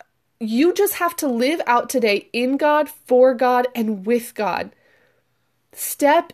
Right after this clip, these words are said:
into this place. Pursue God here. Go forward confidently. Embrace the work of today. Anticipate the joy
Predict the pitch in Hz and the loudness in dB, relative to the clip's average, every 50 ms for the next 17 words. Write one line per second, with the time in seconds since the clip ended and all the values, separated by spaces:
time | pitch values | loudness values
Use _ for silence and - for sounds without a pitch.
0 | _ - 277 277 285 285 285 285 262 226 247 240 233 233 - - - 247 220 190 | _ -2 0 2 2 0 0 -2 -2 0 0 0 0 -2 -6 -8 -4 -2 -2 -2
1 | 190 - - - - 226 208 - - - - 302 302 311 320 320 311 285 - - | -2 -6 -10 -8 -8 -8 -6 -6 -6 -4 -2 -2 0 2 2 0 0 -2 -2 -2
2 | 240 240 233 240 233 233 - 247 233 208 185 180 - _ - 262 247 262 277 311 | 0 2 2 0 -2 -4 -4 -2 -2 -2 -2 -4 -8 _ 0 2 4 4 4 4
3 | 339 330 330 - - - 285 294 294 294 285 294 294 269 - - - - - - | 2 0 -4 -6 -4 0 2 2 2 2 2 2 0 0 -4 -8 -16 -12 -6 -2
4 | 262 262 285 285 277 - 269 240 233 214 - - 208 190 180 175 208 - - - | 0 2 2 0 0 0 0 0 0 0 -2 -4 -6 -6 -6 -8 -10 -14 -18 -20
5 | - - - - 247 254 233 202 220 233 254 247 294 339 311 320 - - - 349 | -20 -16 -6 -2 -2 0 0 0 2 4 4 4 4 2 0 -4 -6 -4 -4 -2
6 | 302 247 240 233 220 220 220 220 - - 233 220 - 277 240 277 311 339 247 190 | -2 0 0 2 2 2 0 -2 -4 -8 -8 -6 -4 -4 -2 0 0 0 0 0
7 | - - 262 254 247 247 - - - 302 294 - 370 - - 302 320 302 - - | 0 2 2 2 0 -2 -8 -6 -6 -4 -4 -4 -4 -4 -4 -4 -4 -4 -4 -4
8 | 330 262 - - 240 226 190 175 170 165 185 240 247 | -6 -6 -4 -2 0 2 2 2 2 2 0 -2 -4